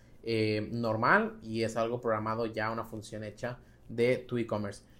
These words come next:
Entonces tú crea un descuento exclusivo para clientes y compártelo y ve la manera de que lo puedas compartir y también de que lo puedas medir.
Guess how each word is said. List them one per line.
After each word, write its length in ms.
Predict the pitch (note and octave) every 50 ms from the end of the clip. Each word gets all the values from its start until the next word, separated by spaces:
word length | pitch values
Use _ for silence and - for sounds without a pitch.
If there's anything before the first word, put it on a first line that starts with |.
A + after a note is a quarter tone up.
| - -
Entonces 360 | - A#2+ C3 B2+ C3 C3 C3 -
tú 160 | D#3 D3+ -
crea 400 | E3 D#3 D#3 D#3+ E3 D#3 - -
un 140 | D3 D3 D3+
descuento 600 | D#3 D#3 D#3 - - - F3+ E3+ D#3+ D#3 D#3+ D3
exclusivo 480 | D3 D3 - - A#2+ A#2 - B2 C3 C3
para 200 | C#3 C#3+ C3 B2
clientes 440 | B2+ B2 B2 B2+ C3 C3+ B2+ - - -
y 160 | D3+ C3 -
compártelo 640 | - C3+ C#3+ - - - C#3 C3+ C3 - A#2 A2 A2
y 80 | A2+
ve 120 | A2+ C3+ D#3
la 100 | F#3 F#3+
manera 280 | F3 C#3 B2+ C3 D3+
de 120 | D#3+ D#3 D#3
que 80 | B2
lo 120 | A2+ A2 -
puedas 280 | A#2+ B2+ C#3+ C#3 -
compartir 640 | - - A#2+ A2+ G#2+ A2 G#2+ G#2 - C#3+ D#3+ F3 - -
y 120 | D3+ D3
también 400 | - - C#3+ C3+ C#3+ D#3 D#3+ F3
de 80 | F#3 F3+
que 100 | F3+ D#3+
lo 160 | C#3 C3 -
puedas 360 | - C#3 C#3+ C#3+ C#3+ C#3+ -
medir. 500 | D3 D3 D3+ D#3+ F3+ G#3+ G3+ F#3 - -